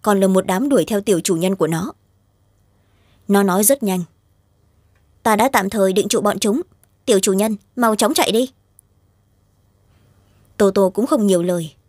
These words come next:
quay đầu chạy. Vòng Ngọc chỉ huy. "Đằng trước có một cái hố,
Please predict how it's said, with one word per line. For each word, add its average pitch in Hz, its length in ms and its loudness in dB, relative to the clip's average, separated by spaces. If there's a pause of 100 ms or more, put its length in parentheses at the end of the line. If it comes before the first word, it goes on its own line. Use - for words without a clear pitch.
quay 208 160 0
đầu 185 180 2
chạy. 165 240 -4 (1160)
Vòng 190 220 2
Ngọc 185 180 0
chỉ 190 180 2
huy. 190 300 -2 (1300)
"Đằng 202 260 2
trước 294 320 0
có 269 100 0
một 247 140 4
cái 214 180 0
hố, 233 280 2